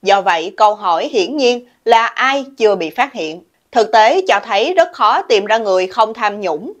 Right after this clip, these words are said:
vì từ cán bộ cơ sở đi qua các cấp huyện, tỉnh tới trung ương, hay từ các cấp phòng, vụ tới bộ đã bị nhúng trong môi trường làm việc mà tham nhũng mang tính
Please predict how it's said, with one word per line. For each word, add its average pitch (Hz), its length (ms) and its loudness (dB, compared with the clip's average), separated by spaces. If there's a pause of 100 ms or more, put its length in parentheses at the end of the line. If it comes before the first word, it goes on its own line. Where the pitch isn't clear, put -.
(200)
vì 240 260 2
từ 233 260 2
cán 247 300 -2
bộ 202 200 4
cơ 214 240 2
sở 196 440 -2
đi 240 80 0
qua 208 140 2
các 277 260 -6
cấp 349 160 0 (140)
huyện, 190 360 -2
tỉnh 190 420 -2 (100)
tới 226 160 4
trung 220 220 -2
ương, 226 320 4 (240)
hay 220 180 0
từ 185 260 -2
các 254 260 -4
cấp 392 240 0
phòng, 190 460 0
vụ 190 480 0
tới 247 180 4
bộ 175 400 2 (200)
đã 185 140 0
bị 185 220 -8
nhúng 220 380 -2
trong 208 160 2
môi 196 140 0
trường 180 200 -4
làm 170 160 -2
việc 165 280 -4 (180)
mà 220 180 -2
tham 254 320 -2
nhũng 208 340 -4
mang 208 180 -2
tính 226 220 -4